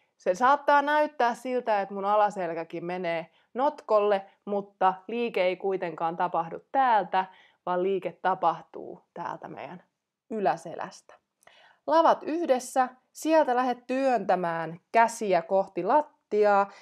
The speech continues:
ja samalla yläselkää pyöre-, pyöreämmäksi niin, että lavat irtoaa toisistaan. Ei tarvi ylikorostaa mitenkään,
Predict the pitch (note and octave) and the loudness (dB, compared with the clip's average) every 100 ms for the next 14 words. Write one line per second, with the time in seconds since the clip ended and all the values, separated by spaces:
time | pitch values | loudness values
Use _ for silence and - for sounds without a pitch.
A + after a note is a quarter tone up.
0 | - - F#3+ - B3 A#3+ A#3 G3 F3+ E3+ | -20 -12 -10 -4 -2 -2 -2 -2 2 2
1 | E3 - _ - A#3 A3+ F#3 - E3+ E3 | 0 -6 _ -6 -2 0 0 -4 -6 -6
2 | D#3+ E3 D#3 D3 _ _ _ - F3 - | -6 -4 -4 -6 _ _ _ -4 -2 -2
3 | - - - _ C4 C4+ G#3 F3 D#3+ E3+ | -6 -12 -18 _ -4 -2 -2 -4 -6 -4
4 | F3 E3+ - F#3+ F3 G#3+ A3 G3 G#3+ A#3 | -4 -4 -6 -4 -4 -6 -6 -8 -4 -2
5 | G#3+ F#3 - _ - F#3+ F3 - - - | 0 -2 -6 _ -6 -6 -6 -8 -6 -6
6 | - D3 D#3 - - - - _ _ - | -6 -6 -6 -12 -18 -20 -20 _ _ -20
7 | - - - A3+ C4 C#4 B3 F#3 - C4 | -20 -20 -6 2 2 4 0 0 -4 -2
8 | C4+ C4 A3+ G#3 F3+ F3 - F3+ F3 F#3+ | 0 -2 -2 -2 -2 -6 -4 -4 -4 -6
9 | F#3 F3 D#3+ E3+ E3 E3 | -6 -8 -6 -4 -2 -4